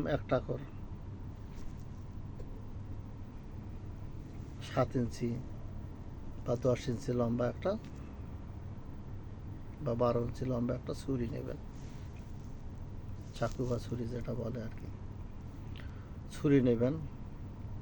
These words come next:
ওই ছুরিটাতে আপনি, তবে ছু-, ছুরিটা যেন অবশ্যই মানে পরিষ্কার পরিচ্ছন্ন থাকে, যেন কোনো নাপাকি বা কোনো কিছু না থাকে। প্রয়োজনের মধ্যে ছুরিটা ভালো করে ধুয়ে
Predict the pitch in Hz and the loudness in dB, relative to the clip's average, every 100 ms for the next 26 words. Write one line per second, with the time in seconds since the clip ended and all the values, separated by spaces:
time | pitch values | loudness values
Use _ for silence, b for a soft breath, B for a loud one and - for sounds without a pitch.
0 | - - 156 165 - 151 139 131 120 120 | -4 8 12 12 10 8 8 8 8 8
1 | 110 107 104 - - - - - - 123 | 6 2 -2 -4 -6 -6 -6 -2 4 6
2 | 123 - - B B - - 127 117 127 | 4 -2 -6 B B 0 6 6 8 8
3 | 127 123 117 117 123 - 123 117 - - | 8 8 10 8 6 4 6 6 2 -4
4 | B B B B - 113 110 110 - 151 | B B B B -2 2 4 4 8 8
5 | 135 - 135 117 127 113 - 113 113 107 | 8 8 6 8 6 6 4 4 4 2
6 | 98 - - - - - - - - - | -4 -4 -6 -6 -6 -8 -8 -8 -8 -8
7 | - - - - 120 117 - 120 123 127 | -6 -6 -4 2 4 4 2 2 6 4
8 | 113 117 110 113 110 - 117 113 110 135 | 6 4 4 2 0 2 2 2 0 2
9 | 110 104 - - 135 - - B B B | 2 0 -2 -4 -6 -6 -6 B B B
10 | B - - 135 127 123 123 120 123 - | B -2 6 8 10 8 6 4 2 4
11 | 127 120 117 - 120 139 131 131 123 113 | 4 6 4 4 6 8 8 6 6 6
12 | - B B - 113 117 131 | 0 B B -2 2 8 10